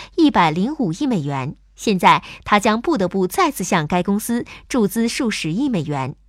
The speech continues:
WeWork 董事会周二同意接受软银数十亿美元纾困和投资方案，把这家资金短缺的公司的控制权交给软银。软银将通过新的贷款和股本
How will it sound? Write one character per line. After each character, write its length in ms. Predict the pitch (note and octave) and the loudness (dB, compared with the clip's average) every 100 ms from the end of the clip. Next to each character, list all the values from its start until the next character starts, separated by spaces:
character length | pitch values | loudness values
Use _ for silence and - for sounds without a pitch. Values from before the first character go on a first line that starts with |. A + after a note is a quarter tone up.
| _ _ - - | _ _ -20 -4
WeWork 460 | F4 F#4 F4+ G4+ C4 | 0 2 4 4 2
董 140 | G3 - | -4 -2
事 140 | G3 | -2
会 340 | A#3 F#3 - - | 0 0 0 -4
周 160 | F4+ F#4 | 2 4
二 160 | C4 | 2
同 180 | - D#3+ | -2 -4
意 240 | G3 E3+ - - | -2 -4 -6 -6
接 180 | - G4 | 2 4
受 220 | G4 F4 | 4 2
软 220 | G#3+ F3+ D#3+ | 2 0 0
银 260 | E3 G3 | -2 -2
数 260 | - - F#4+ | -2 2 4
十 140 | - | 2
亿 140 | B3+ D#4 | 0 0
美 160 | G3+ | 0
元 160 | D3+ D#3+ | -2 -2
纾 240 | - F4+ | 0 0
困 280 | - F#4 - | 2 0 0
和 200 | - G#3+ | -2 -2
投 240 | A3 F#3 F#3 | -2 -2 -2
资 160 | D#4+ | -4
方 220 | - D#3+ D#3+ | -2 0 0
案， 160 | B2 _ - - - | -4 _ -20 -20 0
把 160 | A3 F#3+ | 4 4
这 160 | A3+ | 4
家 240 | G3+ A#3+ B3 | 2 2 2
资 160 | D#4 | -2
金 180 | D4 F4 | -2 -2
短 220 | D#4 D#3+ | 0 -2
缺 160 | - C4+ | -2 -2
的 100 | A#3 | 0
公 160 | D4 D4+ | -2 -2
司 160 | E4+ | -2
的 80 | D4+ | -4
控 220 | F4+ F4 | -4 -4
制 120 | A3+ | -4
权 320 | D#3+ D#3+ C#3 - - - | -6 -4 -6 -8 -12 0
交 180 | F#4 | 2
给 140 | F4 A#3 | 2 0
软 200 | F#3 C#3 | -2 -4
银。 220 | C#3+ D3 - _ _ - - - | -4 -6 -8 _ _ -20 -20 -4
软 200 | - A3 | 4 4
银 120 | A#3 C4 | 4 2
将 180 | D#4 | 2
通 160 | E4 E4 | 2 0
过 200 | D#4+ A3+ | 2 2
新 200 | - F4+ | 2 -2
的 80 | E4+ | 0
贷 200 | F#4+ C#4 | 0 0
款 220 | A3 D#3+ | -2 -4
和 120 | G3 | -4
股 180 | G3 F#3+ | -2 0
本 300 | A3+ D#3 | 0 -2